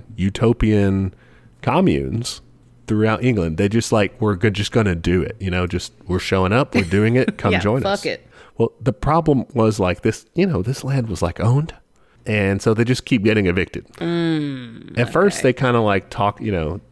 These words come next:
Speaker 1: the army shows up and they're like, "What the fuck are you doing?" You know, and, and he's like, "Uh,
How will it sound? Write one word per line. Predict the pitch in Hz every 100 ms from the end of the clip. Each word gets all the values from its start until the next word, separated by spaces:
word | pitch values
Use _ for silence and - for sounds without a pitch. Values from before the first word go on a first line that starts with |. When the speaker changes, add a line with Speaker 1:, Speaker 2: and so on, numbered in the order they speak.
| -
Speaker 1:
the | 107 107
army | 110 113 113
shows | - 104 98
up | 101 98
and | 92
they're | 90
like, | 87
"What | 92
the | -
fuck | - 87 -
are |
you | 143
doing?" | 131 67 - 131
You | 110
know, | - -
and, | - -
and | - 85 78 - - - -
he's | 107 113 110
like, | 95 90 113
"Uh, | 143